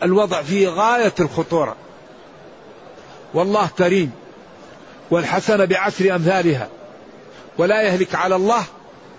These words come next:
إلا هالك. لا تبديل لكلمات الله، ما كتب الله في اللوح المحفوظ يكون.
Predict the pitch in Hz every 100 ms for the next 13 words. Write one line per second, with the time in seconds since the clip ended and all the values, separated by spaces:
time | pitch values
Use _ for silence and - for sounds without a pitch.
0 | - - - - - - - 156 160 156
1 | 135 127 107 - - - - - - -
2 | - - - - - - - - - -
3 | - - - - - - - - 539 554
4 | 370 - - - - - - - - -
5 | - - - - - - - - 185 220
6 | 220 - 202 156 202 220 208 190 - 190
7 | 180 180 170 - 151 147 147 139 135 131
8 | 113 - - - - - - - - -
9 | - - - - - - - - - -
10 | 120 - - - - - - - - -
11 | 175 190 180 - 175 175 196 - 180 180
12 | - 160 156 - 180 160 147 - 101